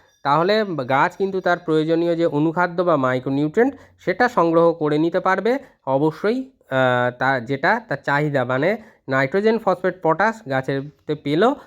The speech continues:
তার থেকে চার পাঁচ দিন পরে আপনারা এই মাইক্রোনিউট্রিয়েন্ট বা অনুখাদ্য দিয়ে দিতে পারেন। গাছের পাতায়ও স্প্রে করে দিতে পারেন কিংবা, আহ, টবের মিডিয়ায় দিয়ে দিতে পারেন। পাতায় স্প্রে করতে এই কারণে বারণ করছি, কারণ যদি কুঁড়ি এসে থাকে অস-,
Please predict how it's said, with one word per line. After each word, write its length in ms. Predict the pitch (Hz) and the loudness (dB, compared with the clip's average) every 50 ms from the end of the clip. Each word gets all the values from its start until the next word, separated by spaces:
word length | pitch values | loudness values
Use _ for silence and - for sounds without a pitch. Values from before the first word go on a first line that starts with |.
| _ _ _ - | _ _ _ -2
তার 180 | 151 147 180 196 196 - | 0 0 0 0 -2 -6
থেকে 300 | - 202 - 214 220 220 214 220 - | -12 -6 -4 -4 -4 -4 -6 -8 -6
চার 180 | 165 156 147 | -4 -4 -4
পাঁচ 220 | - 165 165 165 156 | -4 -4 -4 -4 -4
দিন 240 | 160 180 190 190 | -4 -4 -4 -4
পরে 340 | 190 185 175 185 214 247 269 262 - _ _ _ - | -2 0 2 2 2 2 -2 -4 -10 _ _ _ -4
আপনারা 460 | 131 131 131 143 143 156 180 233 277 - - _ _ - | -4 -4 -2 0 0 2 2 2 0 -4 -12 _ _ -10
এই 260 | 139 139 139 135 143 - | -8 -6 -4 -4 -4 -6
মাইক্রোনিউট্রিয়েন্ট 760 | 131 135 131 135 139 131 156 151 160 165 160 160 226 240 220 | -4 -4 -2 -2 -2 -2 -2 -2 -2 -2 0 0 -2 0 2
বা 60 | 190 156 | 2 2
অনুখাদ্য 540 | 143 139 143 143 151 147 143 147 190 220 | 2 2 0 0 0 -2 0 0 0 -2
দিয়ে 160 | 214 175 147 135 | 0 0 -2 -2
দিতে 180 | 131 123 131 | -2 -4 -4
পারেন। 360 | 120 - 127 123 117 107 104 | -2 -2 -2 -2 -2 -4 -6
গাছের 280 | 104 123 123 120 139 127 | -6 -6 -6 -6 -6 -8
পাতায়ও 380 | - 127 123 - 143 151 175 175 | -4 -6 -4 -2 0 0 0 0
স্প্রে 240 | 175 - 190 190 | -2 -2 -2 -2
করে 180 | 190 202 196 208 | 0 2 0 0
দিতে 220 | 202 208 202 220 | -2 -2 -6 -2
পারেন 280 | 220 247 262 277 285 294 | 0 0 0 0 -2 -4
কিংবা, 360 | 285 - 180 170 165 165 202 | -6 -6 -4 -2 0 2 0
আহ, 760 | 262 302 - - _ _ _ _ - 139 131 135 131 131 131 | 0 0 -4 -10 _ _ _ _ -4 -2 0 2 2 2 0
টবের 240 | 143 139 143 151 143 | -2 -2 -2 0 0
মিডিয়ায় 340 | 143 151 151 156 151 147 139 | -2 -2 0 0 -2 0 -2
দিয়ে 160 | 135 131 127 | -2 -4 -4
দিতে 180 | 123 120 117 117 | -4 -4 -4 -4
পারেন। 300 | 127 127 151 202 247 247 | -2 -2 -2 -4 -4 -6
পাতায় 460 | - - 139 139 135 156 156 170 170 | -6 -4 -4 -2 0 0 0 0 0
স্প্রে 260 | 170 - - 175 170 | -2 -4 -4 -4 -4
করতে 260 | 170 175 170 175 - | -2 -4 -6 -4 -4
এই 180 | 185 165 151 143 | -2 -2 -2 0
কারণে 300 | 143 160 170 185 190 196 | 0 0 0 2 0 2
বারণ 240 | 190 190 196 196 196 | 0 0 0 0 -2
করছি, 220 | 208 208 208 214 | -4 -4 -4 -2
কারণ 200 | 202 180 165 151 | -2 -2 -2 -2
যদি 180 | 143 147 151 156 | -2 -4 -6 -8
কুঁড়ি 380 | _ - 143 147 156 165 170 | _ -8 -8 -6 -4 -2 -2
এসে 160 | 165 160 180 - | -4 -4 -2 -4
থাকে 220 | 185 185 - 202 | -4 0 2 0
অস-, 220 | 196 185 - 202 | 0 0 0 -4